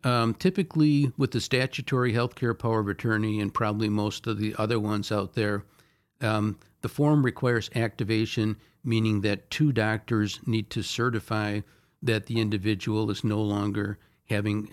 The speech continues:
no longer has capacity to make their medical decisions. And by doing that, that activates the healthcare power of attorney so that the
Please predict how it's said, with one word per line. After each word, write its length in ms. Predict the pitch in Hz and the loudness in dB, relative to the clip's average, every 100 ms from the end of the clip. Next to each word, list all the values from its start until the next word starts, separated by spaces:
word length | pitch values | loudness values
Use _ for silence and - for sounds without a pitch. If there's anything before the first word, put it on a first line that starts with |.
| 120 | -6
no 200 | 120 120 | 0 2
longer 260 | 117 110 | 2 0
has 260 | 101 101 98 | -2 -2 -4
capacity 680 | - - 110 107 - 98 98 | -8 -4 -2 0 0 -2 -2
to 120 | - | -2
make 280 | 98 107 113 | -2 -2 -2
their 100 | 107 | -2
medical 460 | 101 95 98 - 95 | -2 0 -2 -4 -4
decisions. 680 | 98 - 95 92 90 92 - - _ _ - | -4 -4 -4 -4 -6 -8 -12 -20 _ _ -4
And 160 | 120 | -2
by 140 | 104 104 | 0 -2
doing 480 | 90 151 156 127 | 2 4 6 4
that, 300 | 104 101 98 - _ _ | 2 -2 -4 -8 _ _
that 300 | - 110 110 - | -2 -2 -2 -2
activates 640 | 123 123 - 104 101 - | -2 -2 -4 0 -2 -2
the 80 | 107 | -4
healthcare 400 | 104 101 - 92 | -4 -2 -4 -4
power 180 | 110 104 | -2 -4
of 120 | 101 | -4
attorney 360 | 92 110 101 98 | -4 -2 -2 -4
so 240 | - 104 | -4 -4
that 320 | 98 95 92 | -2 -4 -4
the 180 | - 101 | -4 -6